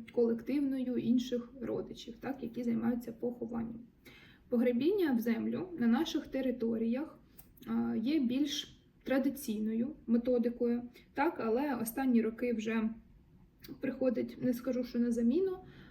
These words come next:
але стає теж досить популярною погребіння у вигляді кремації. Православна релігія, м, ставиться до, до цього негативно, так, тобто вона цього не дозволяє,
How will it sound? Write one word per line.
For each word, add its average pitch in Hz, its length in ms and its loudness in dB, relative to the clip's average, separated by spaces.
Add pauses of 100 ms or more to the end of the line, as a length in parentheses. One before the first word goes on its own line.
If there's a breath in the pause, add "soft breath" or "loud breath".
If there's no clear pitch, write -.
(100)
але 247 200 0
стає 240 340 0
теж 240 240 -4
досить 233 340 -4
популярною 233 960 2
погребіння 233 640 4
у 226 80 0
вигляді 226 520 0
кремації. 294 800 0 (320 loud breath)
Православна 254 640 0
релігія, 226 800 0 (320)
м, 110 480 -2 (260)
ставиться 233 480 -2
до, 233 100 -4 (120)
до 233 140 -4
цього 233 460 0 (300 loud breath)
негативно, 240 640 2
так, 294 240 -4
тобто 233 240 -6
вона 226 220 -2
цього 226 300 -4
не 247 120 2
дозволяє, 214 760 0